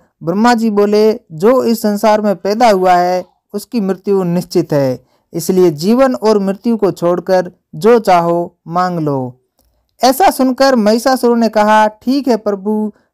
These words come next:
फिर मुझे ऐसा वरदान दीजिए जिससे मेरी मृत्यु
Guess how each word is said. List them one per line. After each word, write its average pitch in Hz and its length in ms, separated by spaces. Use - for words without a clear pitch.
फिर 254 140
मुझे 240 500
ऐसा 269 280
वरदान 226 400
दीजिए 208 640
जिससे 220 340
मेरी 208 300
मृत्यु 208 580